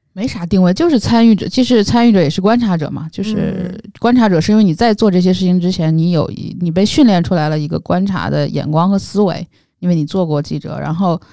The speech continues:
Speaker 1: 是参与者是因为你是一直在跟他们在工作，而不是我在旁边评价、评头论足，或者是，呃，就是那种称斤腰两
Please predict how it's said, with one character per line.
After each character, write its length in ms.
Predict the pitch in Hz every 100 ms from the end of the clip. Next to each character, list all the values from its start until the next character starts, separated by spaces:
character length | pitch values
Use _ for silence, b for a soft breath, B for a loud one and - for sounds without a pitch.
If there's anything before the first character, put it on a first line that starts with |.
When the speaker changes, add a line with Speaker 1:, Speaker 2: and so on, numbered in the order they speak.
| b b
Speaker 1:
是 140 | - 226
参 220 | 233 226
与 40 |
者 80 | 190
是 120 | 175
因 60 | 185
为 100 | 180
你 300 | 170 147 71
是 240 | 117 175
一 80 | 185
直 120 | 170
在 200 | 165 175
跟 120 | 160 175
他 120 | 185
们 120 | 175
在 220 | 165 170
工 220 | 165 226
作， 120 | 254 190
而 160 | -
不 140 | 156 156
是 140 | 180
我 120 | 151
在 140 | 135 160
旁 180 | 156
边 160 | 160 170
评 240 | 190 156
价、 240 | 160 208 156 160
评 200 | - 165
头 140 | 170
论 180 | 180 185
足， 240 | 165 143 165
或 120 | 175
者 120 | 147
是， 280 | 156 160 147 b b b b b _
呃， 260 | 165 151 143
就 120 | 156
是 480 | 160 156 151 143 156 165
那 140 | 175
种 180 | 165 160
称 240 | - 214 208
斤 320 | 202 202 196
腰 180 | 196 190
两 160 | 165